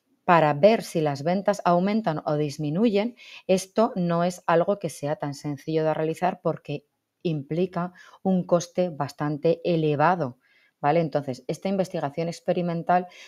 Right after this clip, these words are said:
normalmente se realiza más dentro de la tienda con catas de productos, por ejemplo, más que introduciendo modificaciones dentro de los productos para luego testar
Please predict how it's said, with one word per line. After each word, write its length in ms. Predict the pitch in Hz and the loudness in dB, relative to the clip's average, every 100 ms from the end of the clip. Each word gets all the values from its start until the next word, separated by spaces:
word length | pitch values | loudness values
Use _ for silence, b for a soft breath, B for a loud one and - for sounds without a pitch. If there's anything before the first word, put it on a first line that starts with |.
| - | -2
normalmente 840 | 160 147 156 175 185 180 180 180 | 0 2 0 -2 0 -2 -2 -4
se 220 | 180 - 151 | -4 -4 -4
realiza 500 | 147 131 151 - 165 | -4 -4 -6 -6 -4
más 400 | 156 175 175 143 | -2 -2 -2 -4
dentro 320 | 147 143 160 | -4 -2 0
de 100 | 160 | 0
la 140 | 156 | 0
tienda 440 | 156 190 190 139 - B B _ | 0 -2 -2 -4 -8 B B _
con 280 | 151 139 | -4 -4
catas 540 | 135 170 180 180 165 160 | -2 2 2 4 0 2
de 440 | 175 170 170 175 | 4 4 4 2
productos, 540 | 175 175 170 196 - 190 | 0 -2 -2 -4 -8 -6
por 180 | - 185 | -6 -6
ejemplo, 460 | - 196 190 196 | -6 -6 -2 0
más 280 | 170 175 - | 0 -2 -4
que 240 | - 185 185 B B | -6 -6 -6 B B
introduciendo 760 | 180 165 165 143 147 - 170 180 | -4 -2 -2 -4 -4 -2 0 0
modificaciones 1000 | 165 156 - 151 139 - 165 170 175 - B B - | 0 -4 -8 -10 -12 -2 0 0 -2 -6 B B 0
dentro 360 | 165 156 160 | 2 2 4
de 100 | 156 | 4
los 160 | 151 139 | 4 0
productos 580 | - 147 165 170 185 180 | -2 -2 -2 -2 -4 -2
para 240 | 147 139 | -2 -2
luego 380 | 143 151 170 180 | 0 2 4 2
testar 680 | - 156 - - 175 175 | 2 -2 -2 -4 0 0